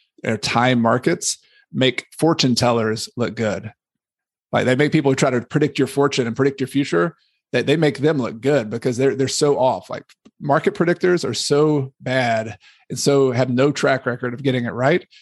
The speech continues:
So it's just entertainment. That's, I think that's the main point. And so if that's the case, if you believe that, which I happen to believe that,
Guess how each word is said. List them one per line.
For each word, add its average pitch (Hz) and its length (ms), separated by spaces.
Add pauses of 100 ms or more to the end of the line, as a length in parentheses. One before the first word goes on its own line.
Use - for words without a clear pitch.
(180)
So - 180
it's 139 140
just 180 160
entertainment. 170 500
That's, 127 180
I 143 120
think 139 160
that's 139 160
the 139 100
main 131 300
point. 101 260 (400)
And 135 100
so 127 420 (260)
if 113 100
that's 175 220
the 131 80
case, 120 360
if 120 100
you 165 80
believe 135 400
that, 110 180
which 131 180
I 131 240 (140)
happen 120 280
to 139 60
believe 107 300
that, 113 340